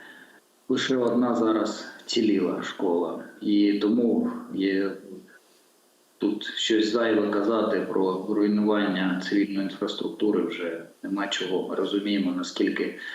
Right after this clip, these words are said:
це, це місто фактично є, є під постійними обстрілами, і руйнація йде як цивільної інфраструктури,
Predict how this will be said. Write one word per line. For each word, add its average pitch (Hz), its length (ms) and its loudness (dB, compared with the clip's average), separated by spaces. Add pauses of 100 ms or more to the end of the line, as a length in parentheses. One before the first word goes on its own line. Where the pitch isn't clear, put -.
(160)
це, 110 400 2
це 110 180 2
місто 120 360 2
фактично 98 760 0 (400)
є, 98 520 4 (520)
є 107 380 4 (260)
під 110 300 2
постійними 110 640 2
обстрілами, 104 720 2
і 101 280 4
руйнація 104 680 4
йде 95 260 4
як 95 380 0
цивільної 123 480 2
інфраструктури, 107 720 2